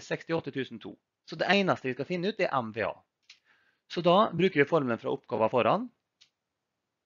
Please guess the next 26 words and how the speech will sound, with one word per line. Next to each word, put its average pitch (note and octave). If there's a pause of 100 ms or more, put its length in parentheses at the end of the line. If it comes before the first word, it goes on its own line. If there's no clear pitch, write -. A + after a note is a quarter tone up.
(420)
og D#3
tar D#3+
den D#3+
X-en D3
og -
flytter F3
den -
over B2+
på C3+
andre B2+
siden, D3+
for D#3
det D3
er -
M B2+
V C3
A C3
vi C#3+
skal -
prøve A#2+
å -
isolere B2
nå, F3+
for E3
det D#3+
er D3